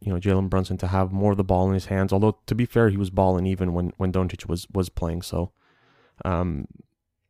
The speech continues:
I wouldn't really put anything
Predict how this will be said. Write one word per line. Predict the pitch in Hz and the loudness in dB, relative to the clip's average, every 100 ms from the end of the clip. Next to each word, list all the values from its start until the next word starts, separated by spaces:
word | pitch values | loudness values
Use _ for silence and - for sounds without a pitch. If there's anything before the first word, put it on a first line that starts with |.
| _ _ _ _ - _ | _ _ _ _ -20 _
I | 90 | 0
wouldn't | 87 95 - | 2 -2 -2
really | 98 87 90 87 - _ _ _ _ _ _ _ _ | -2 0 -2 -6 -10 _ _ _ _ _ _ _ _
put | 95 | -4
anything | 92 95 92 87 90 76 | -2 -4 -2 -2 -2 -6